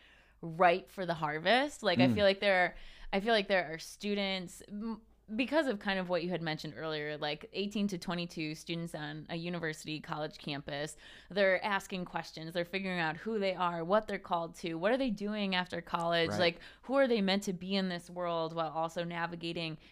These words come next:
Speaker 1: major life transitions and mental health issues and the pressures of college
Speaker 2: Mm-hmm.
Speaker 1: and where do they belong, how do they fit in? They're, like, they, college students are asking a lot
Speaker 2: Yeah.
Speaker 1: of questions, whether they're asking them out loud or just inside their own heads.
Speaker 2: Right.
Speaker 1: Um,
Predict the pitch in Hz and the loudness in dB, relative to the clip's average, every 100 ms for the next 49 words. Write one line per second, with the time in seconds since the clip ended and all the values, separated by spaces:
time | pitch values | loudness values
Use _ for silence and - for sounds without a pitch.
0 | - 165 147 196 196 214 - 254 254 277 | -8 -6 -4 -2 0 0 0 -4 -4 -6
1 | 262 220 180 160 165 - 180 175 190 196 | -4 -2 -2 -4 -8 -8 -2 0 0 0
2 | 190 165 165 226 202 240 247 - 202 - | -2 -2 0 0 4 4 4 -2 -4 -4
3 | 185 165 165 151 151 - - 165 240 220 | -4 -4 -4 -6 -6 -8 -6 -6 -4 -4
4 | 220 214 226 202 202 190 175 165 170 160 | -6 -4 2 4 4 4 2 0 0 -2
5 | 165 - - - - 185 208 214 214 208 | -6 -14 -20 -16 -4 0 2 2 2 2
6 | 175 175 180 180 175 185 175 165 - 170 | 2 0 0 0 0 2 0 -2 -2 -2
7 | 165 160 165 165 165 151 - - - 190 | -2 -2 -4 0 -2 -2 -8 -20 -12 4
8 | 240 311 - - 220 294 277 277 262 - | 4 4 -2 -10 0 0 0 -4 -2 0
9 | 156 165 - 160 151 202 170 170 165 156 | 0 0 -2 -8 -2 0 0 2 0 0
10 | 135 127 165 156 156 160 151 151 165 - | -8 -12 -10 -8 -4 -2 -2 -2 -4 -4
11 | 175 165 165 160 110 170 208 233 175 165 | -4 -4 0 -2 -2 4 6 8 6 2
12 | 165 160 - - 170 160 151 135 156 151 | -2 -4 -10 -6 -4 -2 -4 -2 -4 -6
13 | 156 175 147 143 143 - - 95 104 - | -8 -2 -2 -2 -8 -14 -12 -12 -8 -2
14 | 170 147 143 165 | 0 0 -2 -8